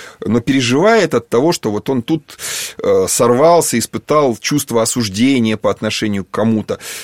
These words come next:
вот, или ещё что-то. И это именно не ощущение чистюли, а правда, искреннее переживание от того, что он вот, э,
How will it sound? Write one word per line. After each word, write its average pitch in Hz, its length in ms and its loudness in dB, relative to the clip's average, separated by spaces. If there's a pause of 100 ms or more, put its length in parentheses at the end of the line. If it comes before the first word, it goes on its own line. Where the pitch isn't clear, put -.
вот, 98 400 -2
или 120 300 0
ещё 131 300 0
что-то. - 240 -6
И 120 100 -2
это 151 220 0
именно 156 240 0
не 151 360 0
ощущение 202 600 -2
чистюли, 120 760 0 (600)
а - 140 -6
правда, 143 460 0
искреннее 101 600 -4
переживание 101 720 0
от - 100 -8
того, 107 280 -4
что - 220 -6
он 135 300 -2
вот, 117 280 -4 (480)
э, 87 500 -4